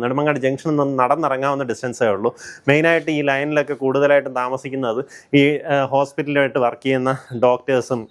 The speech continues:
അതുപോലെ തന്നെ ഗവൺമെന്റ് ഓഫീസിലൊക്കെ വർക്ക് ചെയ്യുന്ന ആൾക്കാരുമൊക്കെയാണ്, നമുക്ക് ഗവൺമെന്റ് സർവൻസ് ഒക്കെയാണ് ഈ ഒരു ലൈനിൽ കൂടുതലായിട്ടും, ഏ, താമസിച്ചിട്ടുള്ളത്. അപ്പോൾ ആ രീതിയിലുള്ള ആൾക്കാരായിരിക്കും നിങ്ങളുടെ അയൽവാസികളായിട്ട് വരുന്നത്. അപ്പോൾ ഇതാണ് ടോട്ട-, നമ്മുടെ വീടിൻ്റെ മുറ്റവും വരുന്നത്.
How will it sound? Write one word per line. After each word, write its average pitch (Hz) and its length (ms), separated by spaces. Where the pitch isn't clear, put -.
അതുപോലെ 120 280
തന്നെ 120 220
ഗവൺമെന്റ് 127 360
ഓഫീസിലൊക്കെ 117 460
വർക്ക് - 160
ചെയ്യുന്ന 120 240
ആൾക്കാരുമൊക്കെയാണ്, 107 640
നമുക്ക് 123 280
ഗവൺമെന്റ് 139 340
സർവൻസ് 127 340
ഒക്കെയാണ് 110 240
ഈ 131 140
ഒരു 131 140
ലൈനിൽ 117 240
കൂടുതലായിട്ടും, 123 600
ഏ, - 20
താമസിച്ചിട്ടുള്ളത്. 131 720
അപ്പോൾ 127 220
ആ 143 140
രീതിയിലുള്ള 135 520
ആൾക്കാരായിരിക്കും 120 640
നിങ്ങളുടെ 123 320
അയൽവാസികളായിട്ട് 120 840
വരുന്നത്. 98 300
അപ്പോൾ 165 200
ഇതാണ് 143 320
ടോട്ട-, 127 280
നമ്മുടെ 127 240
വീടിൻ്റെ 131 400
മുറ്റവും 131 420
വരുന്നത്. 104 300